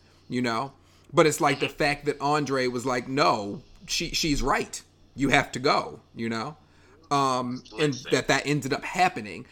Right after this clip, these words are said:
Speaker 1: And that even though they ended up making peace with each other in the end, it's still a situation where, no, you're still not allowed to be here just yet. In time,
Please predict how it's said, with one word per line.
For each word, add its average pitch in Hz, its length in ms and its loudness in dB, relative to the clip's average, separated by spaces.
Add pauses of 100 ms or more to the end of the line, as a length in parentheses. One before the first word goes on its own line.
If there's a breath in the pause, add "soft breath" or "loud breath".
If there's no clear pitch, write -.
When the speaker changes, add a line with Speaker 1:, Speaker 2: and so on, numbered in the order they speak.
(120)
Speaker 1:
And 151 140 0
that 139 180 0
even 196 280 0
though 165 160 6
they 156 120 2
ended 143 220 -2
up 139 80 0
making 127 340 -4
peace 247 320 2
with 175 160 -2
each 156 140 -2
other 120 260 0
in 113 100 -2
the 117 140 -6
end, 196 340 0
it's 143 180 -2
still 151 240 2
a 135 40 0
situation 143 520 -2
where, 135 180 0
no, 143 280 2
you're 135 160 0
still 170 180 0
not 180 180 0
allowed 151 300 0
to 139 40 -4
be 143 200 -2
here 123 220 0
just 131 280 0
yet. - 320 -4 (400 soft breath)
In 247 140 8
time, 120 500 0